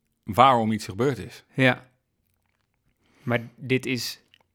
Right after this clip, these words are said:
Speaker 1: Maar dat is misschien niet altijd even interessant.
Speaker 2: Niet?
Speaker 1: Nou, waarom iets gebeurd is. Ja, je kan, of, je, je, ja, mo-, mo-, is,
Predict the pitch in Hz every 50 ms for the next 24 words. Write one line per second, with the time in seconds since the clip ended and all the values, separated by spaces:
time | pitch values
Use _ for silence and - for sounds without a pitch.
0 | - _ _ _ _ _ - 104 107 107 107 110 95 104 107 104 - - 113 107
1 | 104 101 104 98 95 92 - - 98 95 87 98 107 104 98 - - - - 123
2 | 120 - _ _ _ _ _ _ _ _ _ _ _ _ _ _ _ _ _ _
3 | _ _ _ _ _ _ _ _ _ _ _ _ _ _ _ _ _ _ _ _
4 | _ _ _ 151 131 139 190 208 - - _ _ _ _ _ _ _ _ _ _
5 | _ _ - - - 92 98 101 104 101 104 104 110 107 - - - 95 101 101
6 | 107 104 - 160 151 - - - _ 120 101 95 - - 110 107 104 98 107 113
7 | 110 110 - - 110 113 110 101 101 113 120 117 107 101 104 117 120 120 117 120
8 | 135 - - - 123 123 - -